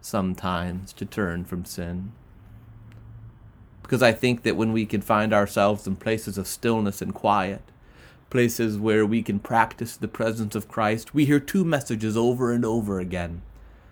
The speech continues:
The first message is, "I love you, beloved child of God." And the second message is, "Now go and sin no more." It's unfortunate that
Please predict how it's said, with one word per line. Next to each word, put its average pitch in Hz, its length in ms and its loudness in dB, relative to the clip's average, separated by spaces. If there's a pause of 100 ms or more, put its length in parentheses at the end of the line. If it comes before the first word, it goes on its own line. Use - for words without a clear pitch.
(480)
The 110 120 2
first 123 380 2
message 113 400 0
is, 117 140 0
"I 113 220 0
love 110 420 0
you, 107 320 -4 (560)
beloved 110 500 0
child 95 460 -2
of 98 160 -12
God." 85 480 -10 (1040)
And 104 160 4
the 107 40 4
second 139 400 0
message 98 380 0
is, 101 140 -2
"Now 113 260 2
go 117 540 0 (720)
and 98 180 -2
sin 85 300 -2
no 76 160 -10
more." 78 380 -14 (1400)
It's - 180 -2
unfortunate 113 640 4
that 92 260 2